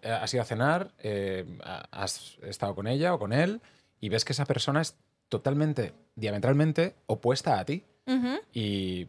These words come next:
Speaker 1: pues, yo qué sé, es que, es que votas a Vox y yo,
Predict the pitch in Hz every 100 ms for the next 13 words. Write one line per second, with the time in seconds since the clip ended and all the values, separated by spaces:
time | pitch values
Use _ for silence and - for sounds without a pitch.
0 | - - 120 120 - 143 - - 120 -
1 | _ _ - _ _ _ _ _ _ _
2 | _ - 92 110 117 107 123 139 - -
3 | - 101 104 113 117 117